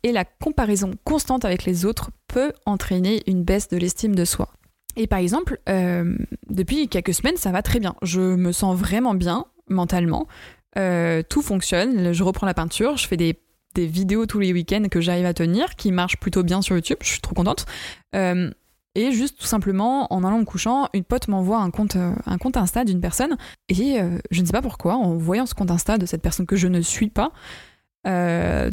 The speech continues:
tout de suite, baisse d'estime de moi, euh, tout simplement parce qu'elle faisait des stats beaucoup, beaucoup plus élevées que ma personne, euh, fois dix, fois vingt, et tout bêtement, mon estime de moi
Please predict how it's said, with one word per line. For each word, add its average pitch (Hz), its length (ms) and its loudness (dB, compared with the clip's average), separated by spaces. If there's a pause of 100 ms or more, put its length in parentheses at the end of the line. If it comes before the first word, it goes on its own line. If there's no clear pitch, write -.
tout 220 100 0
de - 60 0
suite, - 420 -2 (140)
baisse 233 180 2
d'estime 220 380 0
de 214 100 2
moi, 208 400 0 (100)
euh, 175 380 2 (320)
tout - 100 -4
simplement 233 500 0
parce - 280 -4
qu'elle 220 220 0 (360)
faisait 185 280 0
des 202 100 0
stats 208 320 -2
beaucoup, 185 400 0
beaucoup 185 320 0
plus 185 240 0
élevées 180 260 0
que - 160 -4
ma 165 220 2
personne, 269 320 0 (500)
euh, 170 140 2
fois 175 300 -2
dix, 190 260 0
fois 175 180 0
vingt, 220 220 0 (160)
et 202 360 0 (220)
tout - 160 0
bêtement, 170 380 0 (180)
mon 170 180 2
estime 170 280 0
de 165 80 2
moi 160 380 0